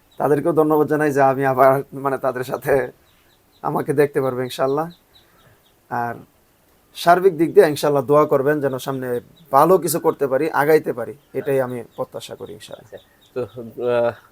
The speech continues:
Speaker 2: হুজুর আপনার জন্য অনেক দোয়া রইল, দর্শক আপনাদের জন্য অনেক মানে দোয়া রইল,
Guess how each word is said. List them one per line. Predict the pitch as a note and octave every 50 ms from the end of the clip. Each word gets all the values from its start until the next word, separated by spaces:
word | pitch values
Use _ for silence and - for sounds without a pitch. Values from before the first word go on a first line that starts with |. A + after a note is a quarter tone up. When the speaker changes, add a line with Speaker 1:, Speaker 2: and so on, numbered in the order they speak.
| -
Speaker 2:
হুজুর | C3 A#2+ C#3 D#3+ E3+ - -
আপনার | - A#2+ A#2+ A#2
জন্য | A2+ B2 B2+ C#3
অনেক | B2+ B2+ C3 A#2 A2+
দোয়া | B2+ C3
রইল, | C3 C#3 D3+ F3 F3+
দর্শক | C#3+ D3 D3 - F#3+ D3+
আপনাদের | D3 C#3 C#3 D3 D3 D3+ C#3 C#3
জন্য | D3 D3+ D3+ D#3+
অনেক | D#3 C#3+ C#3 C#3+ C#3 B2 - C#3+
মানে | C3+ C3 B2+ B2+ C3
দোয়া | A#2+ B2+ C3 C#3 C#3+
রইল, | D3 C#3+ C#3+ F#3